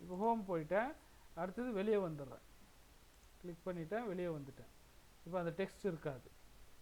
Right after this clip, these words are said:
டெக்ஸ்ட் இருக்காது. ஏன்னா டெக்ஸ்ட் செலக்ட் பண்ணினா அந்த டெக்ஸ்டோடைய டீட்டெயில்ஸ் வரும்.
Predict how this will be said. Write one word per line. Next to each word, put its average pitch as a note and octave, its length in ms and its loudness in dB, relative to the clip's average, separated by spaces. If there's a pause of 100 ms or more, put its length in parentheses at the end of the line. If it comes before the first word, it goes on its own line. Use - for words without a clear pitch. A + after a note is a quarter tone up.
(300)
டெக்ஸ்ட் - 260 -6
இருக்காது. E3 400 0
ஏன்னா B3+ 240 -2
டெக்ஸ்ட் - 320 -2 (100)
செலக்ட் F#3 260 0
பண்ணினா D#3+ 180 -4
அந்த B3+ 300 0
டெக்ஸ்டோடைய G3+ 720 2
டீட்டெயில்ஸ் D#3+ 400 -2
வரும். B2 340 -10